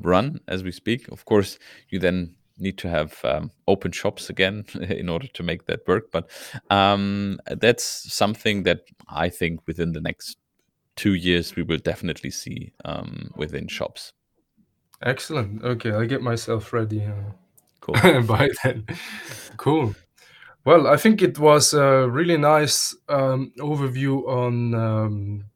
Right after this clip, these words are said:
Speaker 2: digitalization, but also then the value of data. Um, I think both are very strongly intertied, even though data-driven and digitalization may be not necessarily the same.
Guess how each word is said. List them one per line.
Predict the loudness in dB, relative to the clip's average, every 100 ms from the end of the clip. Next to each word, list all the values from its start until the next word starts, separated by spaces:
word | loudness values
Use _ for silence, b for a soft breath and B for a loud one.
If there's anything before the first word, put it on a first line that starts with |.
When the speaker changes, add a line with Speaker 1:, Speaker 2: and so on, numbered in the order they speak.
| _ -6
Speaker 2:
digitalization, | -4 -2 0 2 2 2 2 2 -2 -2 0 0 -2
but | -2 -4 0
also | 2 2 0 -2
then | -2 -2 0 -2
the | 0
value | 0 0 0
of | -2 -2
data. | -2 -2 -4 -6 -6 _ -8
Um, | -2 0 0 -2 -4 -8 _ _ _ -6
I | -6
think | -2 -4 0
both | 0 0 2 4
are | 4 4
very | 2 2 0
strongly | -2 -2 0 2 0 0
intertied, | -2 -4 2 4 4
even | 2 -2 0
though | 0 -2 -4 b b b b _ _ _ _ _ 0
data-driven | 4 4 4 2 4 4 4
and | 2 2 -2 -18 _
digitalization | -6 -4 -4 -2 0 2 0 0 -4 -6
may | -2 -4
be | 0
not | 0 0 -4 _ B B B B B -2
necessarily | 0 2 0 2 2 2
the | 0 0
same. | 2 2 0